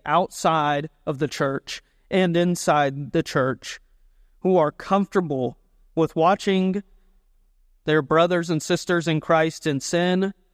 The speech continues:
being far too comfortable with not judging, not having any accountability at all. We are far too comfortable seeing each other hurt in sin,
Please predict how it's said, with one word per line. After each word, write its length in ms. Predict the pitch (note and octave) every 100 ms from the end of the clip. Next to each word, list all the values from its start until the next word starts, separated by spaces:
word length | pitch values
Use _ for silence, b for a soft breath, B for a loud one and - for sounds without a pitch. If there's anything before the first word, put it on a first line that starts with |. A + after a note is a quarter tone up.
| _ _ _ _ _ -
being 240 | F3 F3
far 320 | - E3+ F3
too 180 | F3 F3+
comfortable 500 | E3+ E3+ - F3 F3
with 100 | D#3+
not 280 | C#3+ D#3+ D3
judging, 640 | D#3+ E3 D#3+ F3+ F#3 F3+ - _ _ _ _ _
not 200 | E3+ F3+
having 280 | D#3 E3 D#3+
any 220 | F3 F#3+
accountability 800 | E3+ - F3 F3 D#3+ E3+ E3+ F3
at 120 | D3+
all. 380 | C#3+ D#3 F3 F#3+
We 180 | G3 E3
are 80 | D3
far 560 | - - F3+ F#3 F#3+
too 220 | F#3 - F3+
comfortable 800 | - F3 - F3 D3+ C#3 B2+ - _ _ _
seeing 680 | - - G#3 G3+ E3+ D3 C#3+ _ _ _ _ -
each 260 | F#3 -
other 480 | F#3 F3+ D#3+ C3 C3 - _
hurt 340 | - F#3+ G3 - -
in 180 | E3
sin, 460 | D#3 - D3+ C3 B2